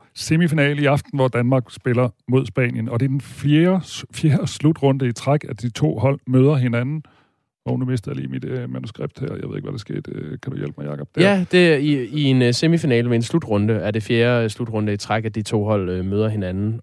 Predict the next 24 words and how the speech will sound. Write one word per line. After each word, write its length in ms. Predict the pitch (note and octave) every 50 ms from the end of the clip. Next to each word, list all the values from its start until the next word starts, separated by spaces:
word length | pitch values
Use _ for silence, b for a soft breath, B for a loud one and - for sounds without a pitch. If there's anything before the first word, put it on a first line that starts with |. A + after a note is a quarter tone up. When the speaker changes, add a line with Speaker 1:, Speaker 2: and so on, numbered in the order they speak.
| - A2
Speaker 1:
Yes. 220 | G#2+ G#2+ G#2+ G#2
Speaker 2:
Og, 80 | G2 G#2+
øh, 100 | G2+ - - _ _ _ -
Jonas 220 | C#3+ D3 D3+ D3+
Sløjtved, 380 | - - F#3+ F#3 C#3 A#2 A2 G#2+
som 120 | G#2+ A#2+
dækker 320 | A#2+ C#3 C3+ C3+ B2 A2+ A2
slutrunden 460 | - - D3+ C#3+ C#3 C3 B2+ B2+ B2
for 120 | - A#2
Radio 180 | A2 G#2+ - A2+
fire, 260 | A2 - C3 B2+ C3+
har 140 | C3+ B2+ A#2
talt 260 | G#2+ - D3 C3+ A#2
med 120 | A2 G#2+ A2
landstræneren 600 | C3 D#3+ E3+ D3 - - C3+ B2 B2+ C3 B2+ A#2
og 60 | A2+
et 100 | A2 A2+
par 120 | - C3 C3
af 60 | C3+
spillerne 500 | A#2+ - B2 A#2 B2 C3 B2+ A#2 G#2 -
om, 260 | - G2+ G2+ G2 F#2+
øh, 140 | F#2+ F#2+ F2+
aftenens 400 | - A#2 A#2+ - - G#2+ G2 F#2+
kamp. 300 | - - G#2+ G#2 G#2 -